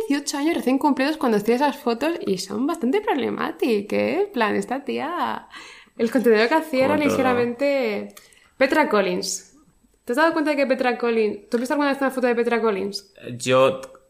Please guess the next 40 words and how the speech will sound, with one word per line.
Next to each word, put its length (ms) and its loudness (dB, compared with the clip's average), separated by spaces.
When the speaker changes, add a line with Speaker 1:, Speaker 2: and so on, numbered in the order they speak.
Speaker 2:
cuando 600 2
vine 240 2
a 60 4
Madrid, 640 0
te 120 -2
compré 480 0
el 120 0
libro 460 -2
Babe 520 -2
de 140 -4
Petra 260 -2
Collins 420 -2
y 80 -6
te 120 0
lo 60 0
regalé. 440 -4
Speaker 1:
Ya 140 0
lo 100 2
sé, 140 0
pero 120 -2
¿tú 60 0
has 60 0
visto 160 -2
una 100 0
foto 160 0
de 120 0
Petra 320 -4
Collins 280 -2
en 80 -6
plan 140 -4
de 60 -6
la 120 -4
persona? 480 -8
Speaker 2:
Ah, 160 0
no. 460 -4
No 60 -10
sé 100 -4
Speaker 1:
Vale. 160 4
Speaker 2:
cómo 100 2
es. 640 -12